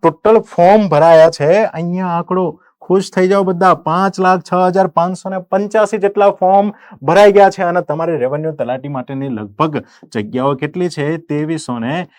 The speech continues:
નેવ્યાસી. એટલે માની લો કે એક પોસ્ટ માટે લગભગ બસો પંદર જેટલા ઉમેદવારો એ ફોર્મ ભર્યા છે. આ આંકડો જોઈને ડરવાની બિલકુલ જરૂર નથી. આમાંથી ઘણા તો એવા હશે કે જેને ફીસ ભરવાની બાકી હશે, ઘણાએ ખાલી ભરવા માટે ભરી દીધું હશે. તો આ આંકડો જોઈને ડરવાનું નથી.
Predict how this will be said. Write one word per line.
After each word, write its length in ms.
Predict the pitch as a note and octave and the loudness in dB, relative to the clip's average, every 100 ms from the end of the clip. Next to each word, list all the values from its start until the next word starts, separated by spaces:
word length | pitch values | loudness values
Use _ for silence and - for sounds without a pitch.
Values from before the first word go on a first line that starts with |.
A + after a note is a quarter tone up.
| _ C#3 | _ -2
નેવ્યાસી. 420 | E3+ F#3+ F#3+ F#3 | 0 2 0 -2
એટલે 120 | F#3 | -4
માની 300 | F3+ F#3 G#3+ | 0 0 2
લો 200 | G3 G#3 | 2 2
કે 120 | G#3 | 0
એક 320 | F3+ F#3 G#3 | 0 0 2
પોસ્ટ 220 | G3+ G3 F#3 | 2 2 2
માટે 240 | F3 F3+ | 2 6
લગભગ 400 | F3+ F3 C#3+ G3+ | 6 4 4 4
બસો 280 | F3+ E3 F#3 | 4 4 2
પંદર 300 | D3+ D#3+ E3 | 0 -2 -4
જેટલા 260 | D#3+ E3+ | -4 -4
ઉમેદવારો 840 | E3+ C3+ C#3+ D#3 C#3+ B2+ D#3 G3+ - _ _ | -4 -4 -6 -4 -4 0 0 0 -4 _ _
એ 60 | F3+ | -4
ફોર્મ 420 | F3+ D#3+ F#3 D#3+ | 0 0 0 0
ભર્યા 280 | B2 D#3+ F3 | 2 4 4
છે. 120 | C3 _ - - | -2 _ -6 -2
આ 180 | F3+ | 0
આંકડો 260 | D#3+ E3 F3 | 0 0 0
જોઈને 320 | D3+ D3+ D#3 | 0 0 0
ડરવાની 420 | C3 B2 C#3+ D3 | 0 2 2 0
બિલકુલ 440 | D3 B2+ C3+ F3+ G3 | 0 0 2 4 2
જરૂર 460 | D3+ C#3+ D3 D3+ _ | 2 2 2 0 _
નથી. 200 | D#3 E3 | -6 -4
આમાંથી 260 | D3+ D#3 D3+ | -4 -4 -4
ઘણા 260 | B2 C#3 | -2 -2
તો 120 | D3+ D#3 | 2 2
એવા 220 | D#3+ D3+ | 6 4
હશે 140 | D3 | 2
કે 60 | B2+ | -4
જેને 220 | C#3 C#3+ C#3 _ _ _ | -4 -6 _ _ _ _
ફીસ 240 | G#3 F#3 C#3 | 0 2 2
ભરવાની 340 | C#3 C3+ C3+ | 0 0 0
બાકી 280 | C3 B2+ C3+ | 0 0 -4
હશે, 200 | B2 C3 | -2 -2
ઘણાએ 300 | C3 D#3+ D3+ | 0 0 0
ખાલી 260 | D3 C3+ | 0 0
ભરવા 320 | B2 C3 E3 F3+ | -2 0 0 0
માટે 220 | D#3+ D#3+ | -2 -2
ભરી 220 | C#3 C#3 | -2 -4
દીધું 300 | C#3 C3 C3 | -6 -4 -6
હશે. 260 | B2 E3+ G3+ _ _ _ | -2 -2 -2 _ _ _
તો 60 | F#3+ | 4
આ 320 | F#3+ - D#3+ | 4 4 0
આંકડો 260 | F3+ A3 G#3 | 2 4 6
જોઈને 260 | G3+ G3 | 6 4
ડરવાનું 680 | F#3 E3+ F3+ F3 F#3+ D#3+ C#3 | 4 4 4 2 0 -4 -4
નથી. 500 | F#3 F#3+ G3 A3 | -2 0 0 0